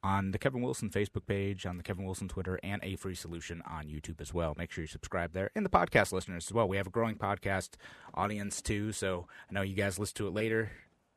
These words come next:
I get it, no problem. And if you ever hear anything in a podcast, or you listen to us later on W A C K or W E N Y, send me a message. Send me a message on my Facebook page. That's usually the easiest way to get to me.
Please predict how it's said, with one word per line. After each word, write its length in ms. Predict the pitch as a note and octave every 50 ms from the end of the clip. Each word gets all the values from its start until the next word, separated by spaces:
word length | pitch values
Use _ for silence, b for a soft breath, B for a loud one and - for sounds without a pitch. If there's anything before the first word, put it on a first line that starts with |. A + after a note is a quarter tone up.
| _ _ _ _ _ _ _ _ -
I 60 | G#2
get 140 | A2+ A#2+ C3+
it, 100 | E3 E3 - _ -
no 80 | A2+ G#2+
problem. 380 | - - G#2+ A#2 C3+ C#3+ D3+ B B B B B B B
And 160 | B C3 C#3+ C3+
if 160 | D3+ D3+ E3
you 100 | E3 E3+
ever 140 | G3+ F#3+ E3+
hear 180 | C#3 F#3+ A3
anything 340 | G3 C3+ A#2 - A2+ G2+ G2+
in 120 | - G#2
a 40 | A#2+
podcast, 480 | - D#3 D3 C#3 - - F#2 G#2 - - - -
or 160 | - F#2 F2+
you 80 | F2 F#2
listen 260 | G#2+ A#2 - - C3+
to 40 | C3
us 100 | C3 -
later 400 | B2+ B2 B2+ B2 C3+ C3+ C3+ -
on 140 | - G2+ G#2
W 280 | G#2 A2 F#2 A2 A2 A2+
A 60 | A#2
C 140 | A2 - A#2
K 160 | - A#2+ A#2+ A#2
or 80 | A2+
W 340 | G#2 A2+ G#2+ G2 G#2+ G#2 G#2+ - _ _ _ -
E 120 | A#2+ A2+ A2+
N 120 | G#2+ G#2
Y, 320 | G#2+ G#2+ A2 A#2 B2 B2+ B2+ - _ _ _ _ _ _ _ _ _ _ _ _ _ _ _ _ _ _ _ _ _ _ _ _ _ _ _ _ -
send 180 | - E3+ E3
me 60 | F3
a 40 | E3+
message. 340 | E3+ F3+ E3 - E3 A#2+ -
Send 120 | - B2+
me 60 | D3 C#3+
a 20 |
message 260 | C#3+ D3 D3 - C3
on 60 | C#3+
my 100 | C#3 A#2+
Facebook 340 | - - C3+ C3+ - C#3 B2
page. 220 | - C#3 B2+ A#2 -
That's 160 | G#2+ F#2+ -
usually 280 | C3 C3+ - C3 A#2+
the 160 | G#2+ A2+ - A2+
easiest 280 | A2+ G#2+ A2+ G#2 -
way 120 | - G#2 G2+
to 80 | F#2
get 200 | F#2 G2 F#2+ -
to 80 | - G2
me. 340 | G2+ G2 G2 G2 F2+ E2+